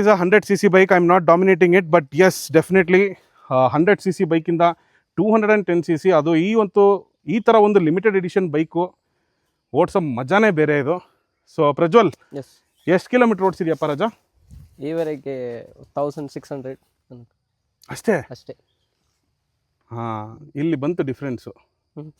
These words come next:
Speaker 1: ನನ್ ಕೈಯಲ್ಲಿ ಏನಾದ್ರು ಇದ್ದಿದ್ದಿದ್ರೆ ಸ್ನೇಹಿತರೆ, ಈ ತೌಸಂಡ್ ಸಿಕ್ಸ್ ಹಂಡ್ರೆಡ್ ಅಂತ ಏನಿದೆಯಲ್ಲ, ಅದ್ರ ಪಕ್ಕದಲ್ಲಿ ಇನ್ನೊಂದ್ ಸೊನ್ನೆ ಆಗಿರೋದು. ಪಕ್ಕ ಇದನ್ನ ಒಂದು ಉಮ್ಲಿಂಗ್ಲಾನೋ ಲದಾಖ್ ರೈಡಿಗೆ ತಗೊಂಡೋಗಿರ್ತಿದ್ದೆ.
Speaker 2: ಹ್ಮ್.
Speaker 1: ಗಾಡಿ ಮಾತ್ರ ಸಖತ್ತಾಗಿದೆ.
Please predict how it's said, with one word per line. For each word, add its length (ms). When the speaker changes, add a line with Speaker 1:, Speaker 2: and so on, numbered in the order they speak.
Speaker 1:
ನನ್ 220
ಕೈಯಲ್ಲಿ 260
ಏನಾದ್ರು 240
ಇದ್ದಿದ್ದಿದ್ರೆ 460
ಸ್ನೇಹಿತರೆ, 560
ಈ 180
ತೌಸಂಡ್ 460
ಸಿಕ್ಸ್ 340
ಹಂಡ್ರೆಡ್ 420
ಅಂತ 160
ಏನಿದೆಯಲ್ಲ, 320
ಅದ್ರ 140
ಪಕ್ಕದಲ್ಲಿ 340
ಇನ್ನೊಂದ್ 220
ಸೊನ್ನೆ 240
ಆಗಿರೋದು. 680
ಪಕ್ಕ 340
ಇದನ್ನ 240
ಒಂದು 680
ಉಮ್ಲಿಂಗ್ಲಾನೋ 680
ಲದಾಖ್ 340
ರೈಡಿಗೆ 280
ತಗೊಂಡೋಗಿರ್ತಿದ್ದೆ. 680
Speaker 2:
ಹ್ಮ್. 1080
Speaker 1:
ಗಾಡಿ 200
ಮಾತ್ರ 260
ಸಖತ್ತಾಗಿದೆ. 800